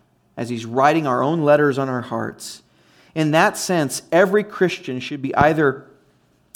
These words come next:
um, should be either at that place or at least working towards that place. I'll tell you what, as a, as a, a parent of a, of a little boy that I, his mom and I pray for him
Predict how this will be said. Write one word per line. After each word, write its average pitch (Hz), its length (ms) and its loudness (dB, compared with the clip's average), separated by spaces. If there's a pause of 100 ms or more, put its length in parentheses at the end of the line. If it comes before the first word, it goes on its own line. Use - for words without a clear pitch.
(120)
um, 131 260 2
should 165 220 -2
be 143 120 -2
either 185 280 4
at 196 220 4
that 190 180 0
place 185 260 0
or 143 80 2
at 151 60 0
least 147 200 -6
working 143 300 -8
towards 151 300 -4
that 131 160 -6
place. 135 200 -4
I'll 143 60 -2
tell 170 160 -2
you 170 100 4
what, 160 200 2
as 139 140 -4
a, 127 180 -2 (440)
as 139 240 2
a, 120 380 -2 (100)
a - 80 -10
parent 170 460 -2
of 139 100 -4
a, 139 40 0
of 131 280 -2
a 139 40 0
little 147 260 -2
boy 143 380 0
that 139 180 -4
I, 143 360 2 (1160)
his 151 240 -2
mom 151 260 0
and 143 100 -4
I 139 120 -2
pray 143 340 -4
for 147 200 -8
him 139 420 -8